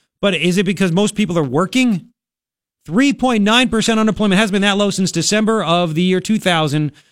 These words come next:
but the media wants you to know about Stormy Daniels and, and fake Russia. Don't worry about the good stuff, the things that are, yeah, okay, we know, we know. So we have that. Third thing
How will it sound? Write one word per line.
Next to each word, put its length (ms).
but 120
the 80
media 340
wants 240
you 80
to 80
know 120
about 240
Stormy 640
Daniels 920
and, 360
and 180
fake 280
Russia. 520
Don't 180
worry 140
about 200
the 80
good 240
stuff, 320
the 80
things 220
that 120
are, 140
yeah, 380
okay, 140
we 240
know, 340
we 200
know. 300
So 120
we 120
have 160
that. 220
Third 300
thing 280